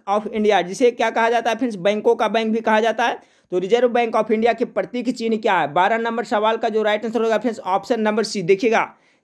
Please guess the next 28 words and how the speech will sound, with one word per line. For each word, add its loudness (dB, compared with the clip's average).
ताड़ 4
के 4
वृक्ष -4
के -2
सामने 0
एक -2
बाघ, 4
ताड़ -2
के 4
वृक्ष -8
के -2
सामने -2
एक -2
बाघ, 0
यही 2
है 6
जो 2
आपका 2
आरबीआई 2
यानी -6
रिजर्व 2
बैंक 0
of 0
इंडिया 0
का 0
प्रतीक -4
चिन्ह -2
है। 0